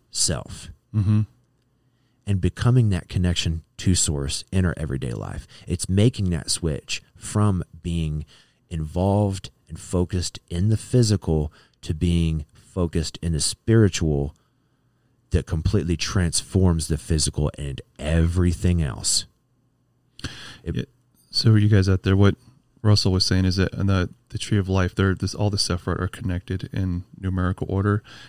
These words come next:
Speaker 2: They have a certain pattern it goes through, and the, our ancients, our forefathers, believe that a f-, an actual physical lightning strike, the way its crooked pattern, the way it,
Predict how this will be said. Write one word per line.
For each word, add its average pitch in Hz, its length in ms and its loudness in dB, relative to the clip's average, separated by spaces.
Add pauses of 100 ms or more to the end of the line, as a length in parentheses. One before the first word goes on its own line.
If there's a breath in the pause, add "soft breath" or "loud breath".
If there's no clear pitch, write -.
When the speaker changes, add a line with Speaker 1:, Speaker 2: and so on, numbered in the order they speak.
(120 loud breath)
Speaker 2:
They - 60 -4
have 92 60 -2
a 92 40 -4
certain 90 300 -2
pattern 95 360 0
it - 60 -6
goes 95 240 -2
through, 92 340 -4 (100)
and 90 300 -2
the, 87 400 -4 (180)
our 90 220 -2 (400)
ancients, 107 500 0
our 87 80 -2
forefathers, 92 640 -2
believe 90 400 -6
that 90 220 -4 (520 soft breath)
a 95 60 -2
f-, - 200 -8
an 101 140 0
actual 101 280 0
physical 101 580 0
lightning 92 320 0
strike, - 500 -6 (320 soft breath)
the 98 80 -4
way 95 200 -2 (140)
its - 200 -8
crooked 107 420 -2
pattern, 104 380 -2
the 98 80 -2
way 95 100 0
it, - 100 -8